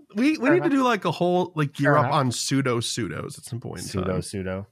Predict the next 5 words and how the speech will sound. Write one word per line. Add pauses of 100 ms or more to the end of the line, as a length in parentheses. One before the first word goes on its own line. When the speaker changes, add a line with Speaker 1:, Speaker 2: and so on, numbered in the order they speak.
(180)
Speaker 1:
Yeah. (1120)
Speaker 2:
Oh,
jeez. (160)
Speaker 1:
<laughs>
Those,